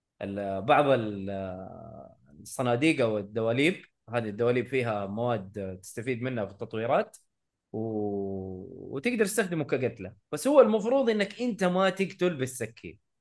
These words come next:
يعني، المفروض انك انت، يعني، هذا اخر شيء ممكن تستخدمه السكين.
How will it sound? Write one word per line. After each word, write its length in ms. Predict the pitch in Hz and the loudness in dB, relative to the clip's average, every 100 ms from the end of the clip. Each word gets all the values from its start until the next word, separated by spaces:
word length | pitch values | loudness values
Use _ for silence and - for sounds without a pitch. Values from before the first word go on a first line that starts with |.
| _ _ - | _ _ -8
يعني، 160 | 95 | -4
المفروض 440 | 107 127 160 190 165 | -4 -2 0 2 2
انك 220 | 147 185 | 0 0
انت، 500 | 180 196 214 - - - | -2 0 0 0 -6 -4
يعني، 220 | 117 117 | -4 -4
هذا 160 | 175 190 185 - | -8 -14 -16 -4
اخر 480 | 262 240 202 170 160 | 2 4 2 0 -2
شيء 200 | 208 208 | 0 2
ممكن 280 | 202 196 | 2 -2
تستخدمه 300 | - 208 165 | -6 -6 -4
السكين. 380 | 123 - - - | -6 -8 -14 -18